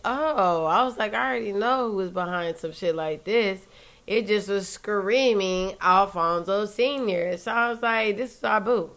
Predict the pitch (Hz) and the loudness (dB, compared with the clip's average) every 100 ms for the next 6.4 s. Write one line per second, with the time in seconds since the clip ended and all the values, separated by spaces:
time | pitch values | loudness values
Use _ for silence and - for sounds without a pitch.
0 | - 151 156 180 196 170 165 160 170 175 | -8 -6 -4 -2 -2 -2 -2 0 0 0
1 | 180 165 151 190 233 190 180 - - - | -2 -2 0 2 2 2 -2 -4 -20 -12
2 | - 233 226 - 208 240 240 233 220 220 | 2 2 2 4 10 12 12 8 4 2
3 | 220 233 226 190 190 175 202 214 196 180 | 4 4 2 0 0 2 4 4 2 0
4 | 180 196 185 165 190 214 202 185 180 190 | -2 2 0 2 2 4 2 2 0 0
5 | 175 170 175 170 165 170 175 160 190 208 | 0 0 0 0 0 -2 -2 0 4 4
6 | 190 175 180 - | 2 0 0 -2